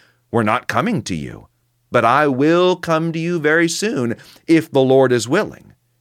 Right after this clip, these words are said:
And then I will find out not only how these arrogant people are talking, but what power they have. For the kingdom of God is not a matter of talk,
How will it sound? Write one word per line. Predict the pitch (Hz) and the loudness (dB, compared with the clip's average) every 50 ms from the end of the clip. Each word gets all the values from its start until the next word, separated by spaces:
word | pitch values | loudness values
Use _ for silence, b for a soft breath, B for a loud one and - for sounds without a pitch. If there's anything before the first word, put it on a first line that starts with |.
| _ _ - | _ _ -16
And | - 80 82 82 | -12 -10 -2 0
then | 127 143 160 165 160 160 - - | 2 2 4 2 0 0 -2 0
I | 123 135 139 | 0 0 2
will | 135 123 113 | 2 0 0
find | 110 - - 127 131 131 123 127 | -2 -2 -2 -2 0 0 0 0
out | 123 117 113 B B B B B | 0 0 0 B B B B B
not | 123 135 147 156 | 0 0 2 2
only | 151 147 143 135 123 117 110 107 b b b | 2 2 2 2 0 -2 -2 -4 b b b
how | b - - - 143 165 190 196 196 175 | b -10 -6 -2 0 0 2 2 2 0
these | 139 139 139 135 131 - - | 0 0 0 0 0 0 0
arrogant | 120 127 127 123 120 113 117 95 - - | 2 2 2 2 0 -2 -4 -8 -10 -10
people | - 135 127 - - 107 95 - | -8 -8 -6 -4 -4 -4 -4 -2
are | 85 87 85 | -2 -4 -4
talking, | - - - 160 196 247 240 - - 73 73 80 85 170 B B B B | -6 -6 -4 -2 -2 -2 -4 -6 -8 -10 -8 -10 -10 -12 B B B B
but | 107 120 123 95 98 | -2 0 0 0 0
what | 110 - - - - | 0 0 0 -2 -4
power | - - - 123 160 175 135 107 92 87 | -8 -6 -2 0 0 2 2 2 2 2
they | 87 85 92 87 90 | 0 0 0 -2 -2
have. | - - 90 85 73 62 55 - 50 - - - _ _ _ _ _ _ | -2 -4 -4 -4 -4 -6 -10 -14 -20 -20 -20 -20 _ _ _ _ _ _
For | - 104 | -8 -6
the | 92 90 85 | -6 -6 -6
kingdom | - - 147 175 190 185 175 160 147 | -6 -2 -2 0 0 0 0 0 0
of | 139 123 | 0 0
God | 135 151 156 160 156 139 | 0 2 2 2 2 2
is | 127 113 | 0 0
not | 104 135 143 143 135 | 0 0 0 2 0
a | 123 | 0
matter | 117 127 135 143 135 117 104 | 0 0 0 0 0 0 0
of | 95 90 - - | -2 -2 -6 -10
talk, | - - 180 208 185 113 - - - - - | -6 -2 0 0 0 0 -2 -8 -14 -20 -20